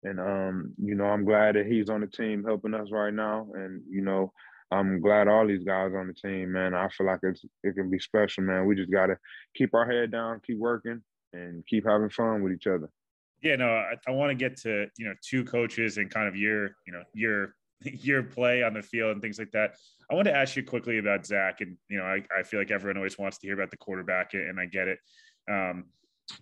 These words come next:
Speaker 2: what do you kinda see in Zach, I guess, in terms of just the talent or, you know, kind of what he's shown, you know, as he's grown throughout the year, obviously? Um, you know, it feels like Zach doesn't say a lot, but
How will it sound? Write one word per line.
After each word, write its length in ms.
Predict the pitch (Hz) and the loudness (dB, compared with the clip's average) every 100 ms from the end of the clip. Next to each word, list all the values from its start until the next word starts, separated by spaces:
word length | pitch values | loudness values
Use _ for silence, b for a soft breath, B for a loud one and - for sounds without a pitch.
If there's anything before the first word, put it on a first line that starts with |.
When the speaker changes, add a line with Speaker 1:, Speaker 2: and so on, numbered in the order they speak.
| - - | -4 0
Speaker 2:
what 100 | 175 | 2
do 80 | 220 | 2
you 60 | |
kinda 200 | 214 175 | 2 2
see 240 | 139 139 135 | 0 0 0
in 120 | 107 | 0
Zach, 360 | 110 110 - - | 0 -2 -2 -6
I 80 | 107 | -4
guess, 480 | 107 104 - - - | 0 -2 -2 -12 -10
in 160 | 107 104 | -8 -6
terms 320 | - 117 104 | -4 -4 -4
of 60 | - | -8
just 100 | - | -12
the 80 | |
talent 500 | - 120 120 117 113 | -6 0 2 2 -2
or, 300 | 95 98 95 101 | -4 -4 -4 -4
you 80 | 101 | -6
know, 80 | |
kind 200 | 92 107 | -4 -6
of 60 | 95 | -4
what 220 | 98 104 | -2 -2
he's 220 | 101 104 | -2 -4
shown, 480 | - - 104 101 98 101 | -4 -4 -2 -4 -6 -8
you 100 | 98 | -6
know, 80 | |
as 100 | 92 | -6
he's 140 | 101 92 | -8 -8
grown 240 | 104 95 | -6 -6
throughout 300 | 98 95 92 | -2 -2 -2
the 80 | 95 | -4
year, 200 | 92 92 | -2 0
obviously? 540 | 92 92 - 95 90 - b b b - | 0 -4 -6 -4 -6 -8 b b b -6
Um, 400 | 87 87 82 80 - - | -2 -2 -4 -8 -16 -10
you 80 | 87 | -8
know, 100 | 82 _ - 78 | -8 _ -8 -6
it 220 | 104 - | -6 -2
feels 160 | 147 | 0
like 120 | 131 131 | 0 0
Zach 200 | 135 135 | 0 0
doesn't 240 | 127 110 | -2 -4
say 180 | - 131 | -4 -2
a 60 | |
lot, 300 | 127 135 131 | 0 0 0
but 160 | 120 | -4